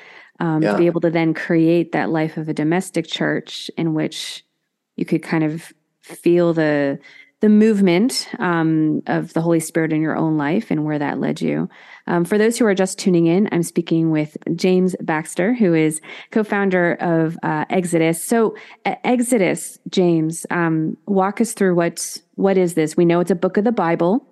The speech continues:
Speaker 1: but that's not what we're referring to <laughs> here in this case.
Speaker 2: Yeah.
Speaker 1: So talk a, a little bit of just about kind of the organization a-, as a whole.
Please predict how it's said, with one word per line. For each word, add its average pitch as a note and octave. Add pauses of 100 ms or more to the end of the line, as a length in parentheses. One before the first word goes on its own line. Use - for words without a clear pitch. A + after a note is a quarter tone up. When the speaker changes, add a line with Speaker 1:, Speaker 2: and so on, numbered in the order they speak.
(200)
Speaker 1:
but D#3
that's D3+
not E3
what F#3
we're G#3+
referring F3
to F3
<laughs> -
here F3+
in F#3
this F3+
case. F3+
Speaker 2:
Yeah. G3 (180)
Speaker 1:
So G#3
talk G#3+
a, D#4
a -
little A3
bit G#3
of -
just G3
about F3
kind F3+
of E3+
the D#3+
organization F3
a-, -
as E3
a D#3+
whole. D#3+